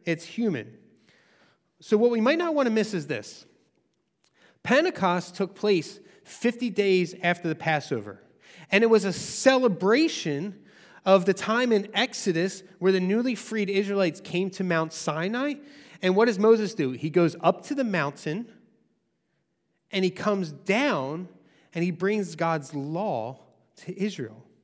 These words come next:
And so here's what Acts is doing. In his ascension, Jesus is going up.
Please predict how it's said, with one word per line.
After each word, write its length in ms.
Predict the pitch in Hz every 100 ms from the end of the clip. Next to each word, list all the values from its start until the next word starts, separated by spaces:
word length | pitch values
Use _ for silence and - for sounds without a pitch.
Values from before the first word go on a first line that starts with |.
| _ _ _ _ _ _ 143
And 80 |
so 100 | 160
here's 240 | 135 185 180
what 140 | 190
Acts 320 | 165 151 -
is 100 | 127
doing. 300 | 123 113 104 - _ _ _ _ _ _ _ _ _ _ _ _ _ _ _ _ _ _
In 440 | 175 196 208 208 -
his 220 | 185 151
ascension, 720 | 131 - - 196 180 120 110
Jesus 320 | 110 147 147 131
is 140 | 117
going 320 | 123 117 120
up. 300 | 139 123 -